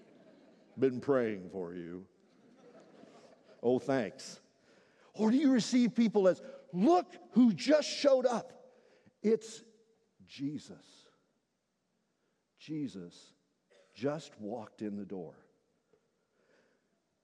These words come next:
My friends, this means you think about Christ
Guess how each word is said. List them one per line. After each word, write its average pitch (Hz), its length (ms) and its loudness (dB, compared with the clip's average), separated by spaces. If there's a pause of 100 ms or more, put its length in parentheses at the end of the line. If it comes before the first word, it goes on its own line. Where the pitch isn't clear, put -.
(120)
My 190 120 -6
friends, 226 520 -4
this 254 280 -6
means 202 380 -4 (640)
you 220 480 -6 (220)
think 202 280 -6 (120)
about 143 600 -10 (640)
Christ - 720 -14